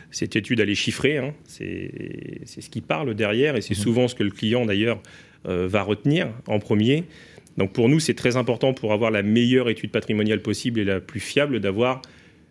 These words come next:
Speaker 1: les bons chiffres dès le départ et de pas avoir de mauvaises surprises.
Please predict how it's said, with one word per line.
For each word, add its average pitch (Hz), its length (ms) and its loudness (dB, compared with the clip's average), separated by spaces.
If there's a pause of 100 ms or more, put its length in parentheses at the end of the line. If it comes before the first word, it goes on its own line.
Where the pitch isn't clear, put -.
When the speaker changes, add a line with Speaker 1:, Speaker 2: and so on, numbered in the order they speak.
(400)
Speaker 1:
les 104 140 0
bons 120 140 2
chiffres - 300 -4 (540)
dès 104 140 0
le 98 80 -2
départ 123 320 0
et 107 60 0
de 101 40 -12
pas 110 120 0
avoir 110 180 2
de 104 100 -2
mauvaises 113 360 2
surprises. 156 520 -2